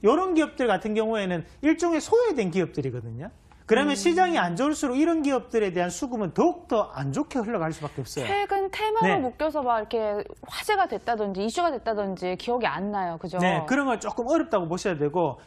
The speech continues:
Speaker 1: 지금은 어차피 하락장이기 때문에 조금은 인기가 많은 종목군, 그 좀 투자 심리가 활성화될 수 있는 종목군에 접근하시는 게 훨씬 더,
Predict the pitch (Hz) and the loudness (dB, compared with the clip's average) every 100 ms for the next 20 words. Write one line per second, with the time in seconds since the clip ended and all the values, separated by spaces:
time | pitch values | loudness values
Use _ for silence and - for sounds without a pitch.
0 | - - 262 330 311 214 277 277 285 302 | -6 0 2 4 4 2 -2 -4 0 2
1 | 320 320 262 226 202 175 170 170 170 214 | 2 2 -2 0 -2 -2 -2 -2 -4 -6
2 | 254 247 226 330 311 240 202 143 180 190 | -4 -6 -2 0 0 -2 -2 0 -2 -2
3 | 175 160 - 208 220 220 - 220 214 214 | -2 -4 -2 -2 -2 -8 -4 2 2 0
4 | 233 226 220 277 285 311 320 254 - 220 | -4 -4 -4 -2 0 0 0 2 2 2
5 | - - 359 339 311 214 208 190 170 165 | -4 0 0 2 0 0 0 -2 -4 -4
6 | 196 175 156 135 160 185 147 139 160 131 | -4 -2 -4 -4 -6 -4 -4 -4 -6 -4
7 | 135 135 208 208 170 151 208 | -6 -6 -6 -6 -4 -2 -2